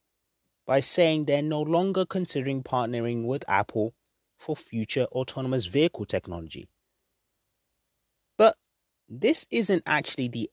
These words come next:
end of the world for Apple, because there are other candidates out there who may be willing to partner up with them.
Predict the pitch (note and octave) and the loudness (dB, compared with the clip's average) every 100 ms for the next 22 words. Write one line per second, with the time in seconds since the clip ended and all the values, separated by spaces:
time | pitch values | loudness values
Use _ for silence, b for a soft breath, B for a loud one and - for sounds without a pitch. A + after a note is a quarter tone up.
0 | - D#3 C#3+ B2 A2+ B2 F#3+ F#3 - - | 2 2 2 -4 0 6 6 6 2 -8
1 | F2+ - - _ _ _ _ _ _ _ | -10 -10 -16 _ _ _ _ _ _ _
2 | _ _ - F3 G3+ F3+ G3+ A#3 F#3 - | _ _ -4 2 6 8 10 10 8 4
3 | F3+ E3+ E3+ - F#3+ C#3+ A#2+ - - D3+ | -2 0 -4 -4 -4 -2 -2 -4 2 4
4 | - - E2+ - _ _ - C3 C3+ C3 | 4 -2 -6 -8 _ _ -6 -4 -2 -4
5 | B2+ C#3 F3+ F3 G3+ F#3 B2+ B2 C#3 - | 0 4 4 2 -2 4 4 4 -2 -6
6 | D#3+ - C#3 D#2+ E3+ G3+ - G2 - | -8 -2 -2 -2 -2 -4 -6 -12 -12